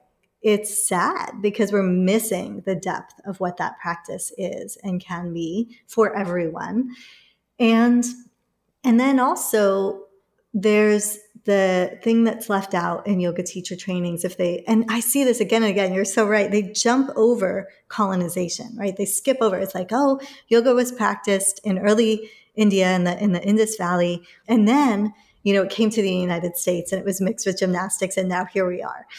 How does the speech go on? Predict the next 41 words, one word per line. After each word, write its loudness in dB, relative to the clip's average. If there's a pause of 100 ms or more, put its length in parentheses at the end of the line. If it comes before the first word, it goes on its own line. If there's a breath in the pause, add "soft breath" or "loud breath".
(240 loud breath)
And 6
there's 4
this 0
whole -4 (480 loud breath)
kind 2
of, 0
there 4
are 4
different -2
sections -2
of 2
yoga -2
history -4
that -4
are -6
actually -8
really -8 (580)
interesting 0
to -4
learn 0
about. -4
And 4
there -2
have 0
always 0
been -4
different -2
schools -2
and -2
different -8
branches -8
of -6
yoga 0
that -6
translate -4
and -8
practice -8
in, -6 (300 loud breath)
in 4
unique 0
ways. -2